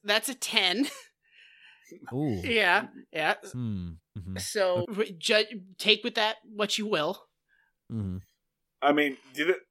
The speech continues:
Speaker 3: there, there are, there are a number of sticking points. I would have gone with convincing America that prison labor is funny and cool.
Speaker 1: Yeah.
Speaker 2: Oh,
Speaker 3: But yeah, that's also
Speaker 2: boy. Okay.
Speaker 3: yeah, th-, th-, those have some, been some examples of tens in
Speaker 1: When
Speaker 3: the
Speaker 1: we
Speaker 3: past.
Speaker 1: say
Speaker 2: Uh,
Speaker 1: that you got a good one, we're not fucking kidding, Adam.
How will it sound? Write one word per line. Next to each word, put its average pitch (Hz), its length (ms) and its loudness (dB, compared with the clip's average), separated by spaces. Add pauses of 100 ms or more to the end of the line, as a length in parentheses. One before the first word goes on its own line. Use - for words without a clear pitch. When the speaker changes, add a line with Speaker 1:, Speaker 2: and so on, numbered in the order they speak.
(140)
Speaker 3:
there, 175 200 6
there 185 140 10
are, 151 220 8
there 156 120 6
are 147 40 6
a 139 80 2
number 127 240 2
of 113 80 -2
sticking 117 340 -2
points. 107 300 -8
I 143 100 6
would 165 140 8
have 127 100 2
gone 120 260 2
with 113 220 0
convincing 113 420 0
America 110 400 0
that 107 160 -4
prison 110 320 0
labor 101 280 -2
is 95 100 -8
funny 101 320 -4
and 214 140 -4
cool. 208 80 4
Speaker 1:
Yeah. 151 260 0
Speaker 2:
Oh, 104 260 -4
Speaker 3:
But 107 140 0
yeah, 107 240 0
that's 117 220 2
also 107 260 2
Speaker 2:
boy. 65 160 -10 (240)
Okay. 101 220 -14
Speaker 3:
yeah, 110 100 -2
th-, 156 240 8
th-, 175 220 8
those 180 160 8
have 175 120 2
some, 156 140 -6
been 151 160 2
some 147 160 -2
examples 120 400 0
of 113 140 -4
tens 110 320 -6
in - 40 -2
Speaker 1:
When 269 120 2
Speaker 3:
the 269 40 -6
Speaker 1:
we 294 120 0
Speaker 3:
past. - 100 0
Speaker 1:
say 294 200 4
Speaker 2:
Uh, 403 40 0
Speaker 1:
that 392 120 -2
you 214 180 -6
got 233 160 0
a 214 60 -2
good 175 340 -4
one, 294 240 -2 (160)
we're 226 140 2
not 262 280 0 (240)
fucking 254 360 0
kidding, 202 420 0
Adam. 165 340 2